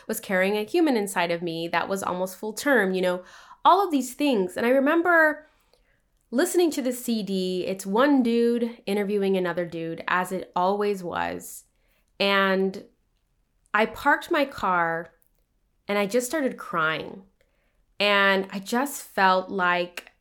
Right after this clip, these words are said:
you know that feeling when you just haven't been feeling like yourself and you try to go back to things you used to like to do or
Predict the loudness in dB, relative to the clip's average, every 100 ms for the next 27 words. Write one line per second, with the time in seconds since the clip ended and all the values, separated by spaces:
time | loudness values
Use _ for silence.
0 | _ _ _ _ _ _ _ _ _ -4
1 | -2 0 -2 -2 0 2 0 0 0 0
2 | 0 0 -2 -4 -10 -10 -4 -4 -2 -2
3 | -2 -4 -6 -4 -6 -8 -6 -4 -4 -4
4 | -8 -6 -6 -4 -4 -4 -6 -8 -10 -8
5 | -8 -10 -12 -10 -8 -8 -8 -12 -10 -10
6 | -8 -8 -6 -6 -8